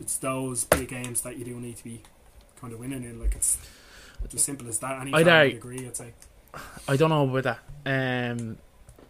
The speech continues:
Speaker 2: well, the problem that Arsenal have had over the last number of years and the problem that United had last year is they couldn't get themselves up for the small games.
Speaker 1: Yeah.
Speaker 2: Any
Speaker 1: Yeah.
Speaker 2: player worth their salt can get themselves up for the big games. It's getting up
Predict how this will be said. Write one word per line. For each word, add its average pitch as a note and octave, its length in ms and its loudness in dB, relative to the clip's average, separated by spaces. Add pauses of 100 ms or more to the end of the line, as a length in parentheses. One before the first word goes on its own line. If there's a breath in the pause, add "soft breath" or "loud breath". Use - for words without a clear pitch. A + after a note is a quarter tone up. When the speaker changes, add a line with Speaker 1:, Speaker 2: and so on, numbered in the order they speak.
(640)
Speaker 2:
well, D3+ 300 4 (1000 loud breath)
the - 60 -20
problem F3+ 500 8 (240)
that B2 100 6
Arsenal C3+ 340 6
have A2+ 80 -4
had G2+ 60 -2
over G#2 140 -6
the G2+ 80 -6
last G#2 220 -8
number G2+ 140 -10
of G#2 80 -10
years G#2 240 -10
and A#2 80 -8
the A2 40 -8
problem C3 240 4
that B2 100 0
United A#2 260 -4
had G#2 100 -10
last A#2 320 -2
year A2 100 0
is F#2+ 140 -4
they C3+ 140 4
couldn't D#3 260 6
get C3+ 160 6
themselves A#2 400 0
up A2+ 140 0
for - 60 -10
the - 60 -8
small A2 300 -4
games. F#2+ 380 -12
Speaker 1:
Yeah. D#3+ 200 6 (180)
Speaker 2:
Any E3+ 280 8
Speaker 1:
Yeah. C#3+ 80 4
Speaker 2:
player C3+ 460 8
worth C3+ 260 2
their B2 80 -2
salt A#2+ 340 4
can C3 100 -4
get A2+ 120 -2
themselves A2+ 300 -8
up G2 60 -10
for - 60 -12
the A#2+ 60 -10
big A2+ 160 -4
games. G#2 220 -8
It's - 160 -8
getting D3+ 320 6
up C#3 220 0